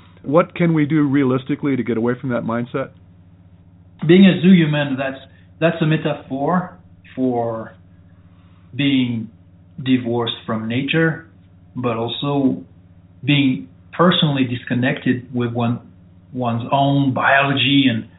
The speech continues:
Speaker 2: you know, natural potential for movement. It's not just the disconnect with the nature outside, what we call the environment.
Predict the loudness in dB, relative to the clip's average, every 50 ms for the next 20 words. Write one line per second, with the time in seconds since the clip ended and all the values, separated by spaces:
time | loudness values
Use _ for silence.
0 | -20 -20 -20 -20 -20 -20 -20 -20 -20 -20 -20 -20 -16 -14 -12 -10 -4 -2 -2 0
1 | 0 0 0 0 0 0 -2 -4 -4 -4 -4 -2 -2 0 0 0 2 0 0 0
2 | -2 -6 -4 -2 2 4 4 4 4 2 -2 -2 -4 -6 -6 -8 -4 0 0 0
3 | 2 0 -2 -2 -4 -4 -6 -10 -18 -20 -20 -20 -20 -20 -20 -20 -20 -20 -16 -12
4 | -10 -8 -6 -8 -8 -4 -2 0 0 2 0 0 -2 -4 0 2 2 2 2 -2
5 | -4 -2 0 0 2 2 2 0 0 0 2 2 2 2 0 0 0 0 0 -2
6 | -6 -2 2 2 4 4 2 0 -2 -4 -4 -4 -6 -6 -6 -6 -6 -4 -4 -4
7 | -4 -4 -2 0 2 2 2 0 -2 -4 -6 -8 -10